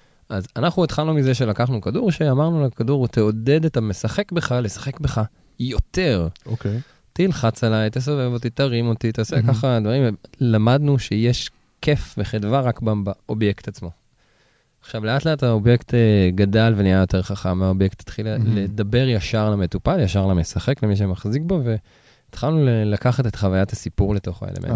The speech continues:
Speaker 2: אהה.
Speaker 1: אמרנו, "אל סתם תלחץ עליי, בוא תלחץ עליי כי יש סיבה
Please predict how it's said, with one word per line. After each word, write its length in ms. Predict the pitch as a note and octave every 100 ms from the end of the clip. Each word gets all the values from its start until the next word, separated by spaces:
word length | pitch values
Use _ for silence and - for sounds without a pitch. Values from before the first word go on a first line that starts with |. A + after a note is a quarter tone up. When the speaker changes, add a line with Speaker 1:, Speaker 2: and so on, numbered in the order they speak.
| G2+
Speaker 2:
אהה. 60 |
Speaker 1:
אמרנו, 440 | G2 F#2+ G2+ G#2 F#2+ - _ _ _ _ _
"אל 120 | - - -
סתם 400 | - - A#2 A2
תלחץ 400 | G#2 G2+ G2 -
עליי, 200 | G#2 G2+
בוא 120 | A2
תלחץ 400 | A#2+ C#3+ C3+ D#3+
עליי 200 | E3 D#3 C3+
כי 100 | C3+
יש 260 | B2+ B2
סיבה 340 | - C#3 B2